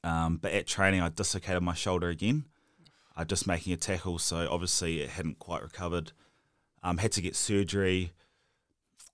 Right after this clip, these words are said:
um, and then I was out for that whole year, because by the time I was back it was November, there was no more rugby. Um, and Smithy and Ren said, "We really want you to come in,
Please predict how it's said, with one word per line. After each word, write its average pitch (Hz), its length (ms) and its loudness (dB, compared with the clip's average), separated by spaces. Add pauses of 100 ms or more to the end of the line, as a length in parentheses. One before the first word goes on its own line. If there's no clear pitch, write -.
(140)
um, 87 580 2
and 90 100 2
then 92 120 4
I 87 40 6
was 85 140 4
out 92 320 4
for 87 440 -6
that 92 160 2
whole 87 260 2
year, 90 340 2 (140)
because - 320 -18
by 90 160 -2
the 85 60 2
time 87 520 0 (220)
I 78 100 -6
was 78 140 -4
back 87 260 -2
it 85 60 -6
was 80 160 -4
November, 87 540 0
there 85 100 -2
was 80 140 -6
no 85 120 -2
more 82 140 -2
rugby. 85 520 -4 (680)
Um, 80 640 0 (400)
and 82 160 -2
Smithy 90 260 2
and 85 140 0
Ren 87 180 2
said, 85 400 -2 (1040)
"We 98 120 -12
really 98 260 4
want 98 280 4
you 90 320 2 (380)
to 92 120 -8
come 95 280 4
in, 90 320 2